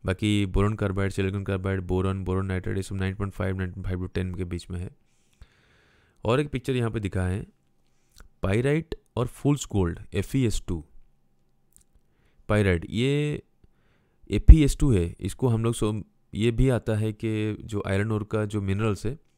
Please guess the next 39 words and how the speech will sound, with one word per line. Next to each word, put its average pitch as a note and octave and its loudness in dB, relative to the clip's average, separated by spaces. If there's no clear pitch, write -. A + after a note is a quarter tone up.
इसमें A#2 -4
भी A#2 0
आता G#2 0
है G#2 0
कि G2+ 0
पाइराइट, F#2 -2
लेकिन C3 -2
ये A#2+ -2
खास B2+ -2
करके C3+ -2
सल्फाइड D3+ 2
का C#3+ 4
ही C#3 2
ओर G2 2
है, D#2 -10
एफ़ - -2
ई G#2 4
एस F2+ 0
टू, - -4
क्योंकि A#2 -4
इसमें B2 -4
सल्फाइड A2+ -4
का G#2+ 0
परसेंटेज G#2 -2
ज़्यादा F#2+ -4
हाई F#2 0
रहता E2+ -4
है। F2+ -14
तो G#2 -8
सिक्स G#2+ -4
पॉइंट B2+ -6
सिक्स - -6
to B2 -4
सिक्स - -8
पॉइंट A2 -4
फ़ाइव G#2+ 0
इसका G2+ -6
हार्डनेस E2+ -4
है। F2+ -8